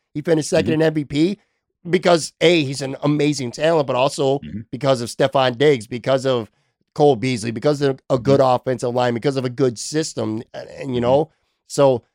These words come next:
Speaker 1: yeah, of course he's in a good mood. Dude, losing gets to you. I remember even Rex Ryan was not even here for two full seasons. I remember him
Speaker 2: Mm-hmm.
Speaker 1: coming in, talking shit. He was so happy. You could tell by the end of his second year with the Bills,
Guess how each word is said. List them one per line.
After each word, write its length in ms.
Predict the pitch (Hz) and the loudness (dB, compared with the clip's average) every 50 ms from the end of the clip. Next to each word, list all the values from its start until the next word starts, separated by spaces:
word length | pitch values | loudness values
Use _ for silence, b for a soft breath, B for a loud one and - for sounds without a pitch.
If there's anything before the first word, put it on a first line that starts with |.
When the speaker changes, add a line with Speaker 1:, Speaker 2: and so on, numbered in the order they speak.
| _ _ _ _ _ | _ _ _ _ _
Speaker 1:
yeah, 200 | 180 214 214 - | 2 2 2 2
of 140 | 214 - _ | 0 -4 _
course 220 | - 208 226 233 - | 0 2 2 2 0
he's 160 | 208 165 156 | -4 -4 -2
in 100 | 156 143 | -2 0
a 40 | 131 | 0
good 180 | 110 139 123 | 0 0 0
mood. 160 | 120 123 127 | 0 -4 -4
Dude, 160 | 120 202 214 170 | -4 -4 -4 -2
losing 460 | 143 160 220 269 233 240 294 233 180 | -2 0 0 0 0 -2 -2 -4 -4
gets 340 | 131 - 208 220 214 - - | -2 0 0 0 0 -2 -6
to 100 | - 156 | -6 -2
you. 80 | 139 135 | 0 0
I 80 | 190 | 0
remember 280 | 277 339 339 294 254 269 | 2 2 2 2 2 2
even 160 | 339 339 311 | 0 -2 0
Rex 240 | 330 339 320 - - | -2 -2 -4 -2 -4
Ryan 260 | 302 269 262 277 285 | -2 0 0 0 -2
was 140 | 240 190 - | -2 -4 -2
not 160 | 233 240 254 | -4 -4 -4
even 140 | 269 262 226 | -2 -2 -4
here 80 | 214 208 | -4 -4
for 100 | - 196 | -6 -8
two 200 | - - - 220 | -12 -12 -12 -10
full 180 | - 220 202 190 | -6 -4 -4 -4
seasons. 420 | - - 208 196 175 160 120 - - _ _ _ _ - | -4 -6 -6 -4 -4 -4 -6 -6 -10 _ _ _ _ -4
I 60 | - | -2
remember 260 | 262 269 262 220 208 185 | 0 0 2 2 2 2
him 140 | 180 185 | 2 2
Speaker 2:
Mm-hmm. 60 | 180 - | 2 2
Speaker 1:
coming 200 | 190 185 185 190 | 2 4 4 4
in, 140 | 190 180 | 4 4
talking 360 | 160 180 175 180 190 185 180 156 | 2 2 2 2 2 2 -2 -4
shit. 200 | - - 185 185 | -4 -4 -4 -4
He 60 | 190 | -2
was 100 | 185 175 | -4 -4
so 140 | - 190 175 | -2 0 2
happy. 240 | 165 170 175 - 185 | 2 2 2 2 -2
You 80 | 214 302 | -4 -8
could 100 | 277 - | -6 -2
tell 140 | - 160 147 | -2 -2 0
by 140 | 131 127 | -2 -2
the 120 | 127 127 147 | -2 0 0
end 100 | 185 233 | 2 2
of 60 | 226 | 2
his 120 | 208 196 180 | 0 -2 -4
second 360 | - - 190 180 - 175 170 | -4 -4 -4 -4 -4 -2 -2
year 120 | 170 170 170 | 0 0 0
with 100 | 165 151 | -2 -2
the 80 | 143 131 | -4 -4
Bills, 380 | 117 131 131 131 135 135 - | -2 0 2 2 2 0 -2